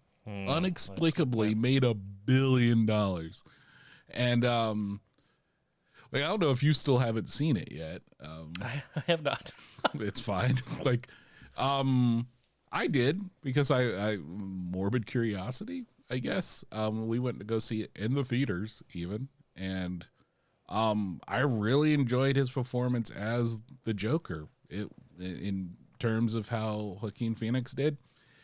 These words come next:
Speaker 2: he's extremely creepy. In fact, probably the scariest Joker I've ever seen.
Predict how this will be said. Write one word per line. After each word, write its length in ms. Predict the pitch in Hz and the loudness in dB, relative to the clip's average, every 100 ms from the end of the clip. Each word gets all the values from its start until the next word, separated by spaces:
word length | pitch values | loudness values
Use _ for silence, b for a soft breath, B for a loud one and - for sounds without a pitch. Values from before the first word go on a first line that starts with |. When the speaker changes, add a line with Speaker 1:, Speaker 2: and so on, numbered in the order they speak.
| b b | b b
Speaker 2:
he's 280 | 123 180 | 0 2
extremely 560 | 123 - - 131 143 123 | 0 -2 -2 0 2 0
creepy. 460 | - 147 104 85 78 | 0 -2 -2 -6 -6
In 180 | 87 92 | -8 -4
fact, 340 | 110 123 - | -2 -2 -2
probably 380 | 117 131 131 104 | -2 0 0 0
the 140 | 90 | 0
scariest 600 | - - 98 113 120 95 | -2 0 0 2 2 0
Joker 340 | 107 120 - 107 | 2 0 2 0
I've 200 | 123 87 | -2 -2
ever 180 | 76 71 | -8 -8
seen. 320 | 78 82 | -8 -8